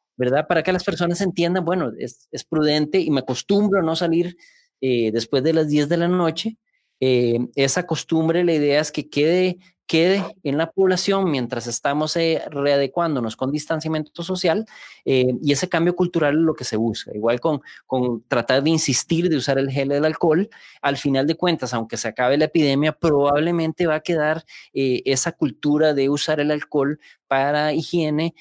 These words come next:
eh, va a quedar, eh, in-, inserto en, no solo aquí en Costa Rica, sino en muchas otras partes del mundo, ¿verdad? Igual usar la mascarilla cuando yo estoy enfermo para no contagiar a otras personas.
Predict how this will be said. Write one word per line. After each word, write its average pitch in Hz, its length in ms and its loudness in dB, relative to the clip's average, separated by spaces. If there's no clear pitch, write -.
eh, 120 340 0
va 110 160 -2
a 120 60 -4
quedar, 139 300 4
eh, 147 180 2
in-, 123 300 0
inserto 156 640 0
en, 131 240 0
no 127 100 2
solo 165 220 0
aquí 160 100 -4
en 165 60 2
Costa 175 240 -4
Rica, 151 180 -2
sino 156 200 -2
en 135 60 -2
muchas 143 360 -4
otras 135 260 -8
partes 127 380 -4
del 113 100 0
mundo, 135 380 0
¿verdad? 104 160 2
Igual 120 280 2
usar 143 220 0
la 139 80 0
mascarilla 143 460 2
cuando 131 180 -2
yo 113 120 0
estoy 135 180 -4
enfermo 127 300 0
para 127 220 -4
no 110 140 -2
contagiar 117 400 -4
a 113 60 0
otras - 180 -10
personas. - 480 -4